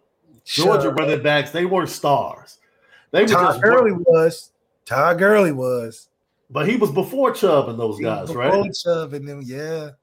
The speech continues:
Speaker 1: And then before, before he got hurt,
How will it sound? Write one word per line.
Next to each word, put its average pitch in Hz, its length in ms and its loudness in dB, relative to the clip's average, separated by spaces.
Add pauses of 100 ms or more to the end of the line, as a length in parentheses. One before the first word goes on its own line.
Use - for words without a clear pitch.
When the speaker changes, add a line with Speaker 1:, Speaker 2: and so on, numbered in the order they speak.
Speaker 1:
And 151 140 -4
then 160 320 -2
before, 214 460 0
before 185 500 0
he 220 80 -6
got 156 220 2
hurt, 196 400 2